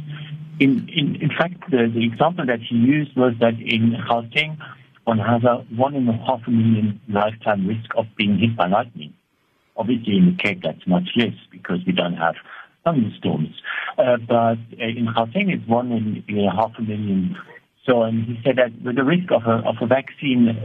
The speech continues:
um, you know, of, of, of, of serious side effect of one in a million, that's like you were, you would be hit twice by lightning. That is, <laughs> you know, it's exceptionally rare. So, and I think one has to keep that in, in perspective. Um, these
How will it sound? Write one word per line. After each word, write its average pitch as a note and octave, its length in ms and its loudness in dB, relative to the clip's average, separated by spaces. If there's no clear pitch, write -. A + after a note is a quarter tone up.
um, G#2 320 2
you C3 100 0
know, G#2 180 4
of, G#2 160 -2
of, G2+ 360 -6
of, G#2+ 160 0
of A2+ 140 -2
serious G#2 300 -2
side A#2+ 180 0
effect A#2 260 -2
of A2+ 140 -2
one A#2 160 2
in A#2 100 2
a G#2+ 60 0
million, G#2+ 500 2
that's F3+ 200 -2
like F3+ 140 2
you E3 140 -4
were, E3 240 0
you D3+ 180 0
would E3 180 2
be D#3+ 140 2
hit F3+ 200 -2
twice A3 380 -2
by A#2 160 2
lightning. A#2 560 -2
That E3+ 160 0
is, D3 140 -6
<laughs> - 260 -10
you E3 100 4
know, D#3+ 120 6
it's C#3+ 160 -6
exceptionally F3 760 -2
rare. F#2 340 4
So, C#3 100 4
and B2+ 120 4
I B2 100 4
think F3+ 220 2
one C#3+ 140 2
has B2+ 300 -4
to - 60 -8
keep A#2 220 0
that A#2 220 2
in, A2+ 360 2
in A2+ 160 2
perspective. A2+ 600 0
Um, G#2+ 440 4
these D3 160 2